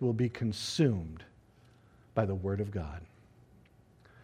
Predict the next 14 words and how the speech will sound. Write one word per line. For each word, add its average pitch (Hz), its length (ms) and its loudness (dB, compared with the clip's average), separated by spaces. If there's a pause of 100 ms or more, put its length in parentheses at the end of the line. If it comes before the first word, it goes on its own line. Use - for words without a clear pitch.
(1800)
The - 80 6
prophecy 214 600 8
of 156 120 8
Daniel 180 460 10
is 139 160 8
a 127 100 6
prophecy 175 640 6
that 143 280 2
you 120 80 2
can 113 220 0
set - 500 4
your 139 160 2
clock - 500 0
by. - 280 -4